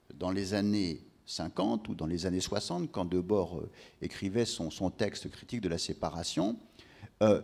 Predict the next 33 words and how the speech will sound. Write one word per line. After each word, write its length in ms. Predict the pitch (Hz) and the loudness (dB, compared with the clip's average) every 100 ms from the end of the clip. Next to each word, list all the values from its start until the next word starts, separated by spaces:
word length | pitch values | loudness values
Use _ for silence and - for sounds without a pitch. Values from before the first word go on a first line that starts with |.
| - - - _ - | -4 -20 -20 _ -4
c'était 440 | - 143 180 214 | 4 6 10 10
une 100 | 202 | 12
absence 460 | 139 - 180 175 - | 8 8 4 4 8
totale 420 | 147 143 170 196 | 6 8 6 6
de 80 | 123 | 4
plasticité 800 | 120 139 - 151 - 127 147 160 | 4 2 2 -2 -2 -2 -2 2
des, 240 | 127 110 | 2 2
des, 180 | 104 98 | 2 0
des 100 | 101 | 2
rapports 360 | 110 117 110 - | 2 2 0 0
sociaux 340 | 92 - 139 | -6 -4 -2
ou 100 | 107 | 0
des 120 | 92 | -2
réseaux 260 | 95 101 107 | -2 -2 -4
sociaux. 420 | 101 90 - - - _ _ _ _ - - _ _ _ - | -4 -6 -8 -12 -14 _ _ _ _ -20 -20 _ _ _ 0
On 120 | 101 | 2
connaissait 460 | 107 123 120 - 120 | 8 10 10 8 6
des, 180 | 95 98 92 92 | 6 0 0 0
des, 160 | 95 | 2
des 140 | 92 101 | 4 4
jeunes 260 | 104 123 | 4 6
en 120 | 92 - | 4 2
classe, 500 | 135 92 - - - - - - | 2 2 0 -6 -10 -20 -20 -8
eh 80 | 92 | 4
ben, 180 | 113 | 6
on 80 | 110 | 6
les 120 | 98 | 4
voyait 260 | 92 104 104 | 2 4 4
pas 180 | 139 147 | 6 6
pendant 200 | 135 117 | 8 6
le 60 | |
week-end, 380 | 110 131 113 98 104 - - _ _ - | 6 6 6 6 4 -6 -18 _ _ -8
hein. 140 | - | -8